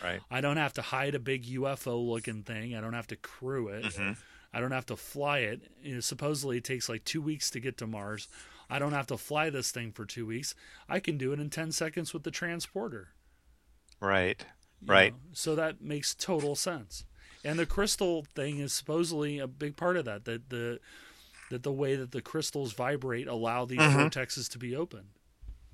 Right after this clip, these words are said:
Speaker 1: Right. So like I was saying earlier, these really heavy mineral deposits, these mineral veins, uh, they're located all around the planet, but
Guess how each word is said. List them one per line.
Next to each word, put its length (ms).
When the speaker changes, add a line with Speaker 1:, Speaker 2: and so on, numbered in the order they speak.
Speaker 1:
Right. 320
So 160
like 240
I 60
was 100
saying 320
earlier, 540
these 300
really 420
heavy 580
mineral 500
deposits, 800
these 240
mineral 600
veins, 640
uh, 380
they're 160
located 580
all 220
around 260
the 80
planet, 560
but 460